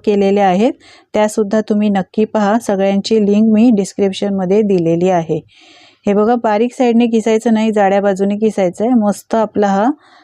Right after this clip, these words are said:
किस तयार झालेला आहे, तुम्ही पाहू शकता. लोणचं बनवते तर आपल्याला असा जाडसर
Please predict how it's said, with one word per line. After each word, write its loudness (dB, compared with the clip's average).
किस -2
तयार 2
झालेला 0
आहे, -4
तुम्ही 0
पाहू -2
शकता. -4
लोणचं 0
बनवते 2
तर -2
आपल्याला 0
असा 0
जाडसर -2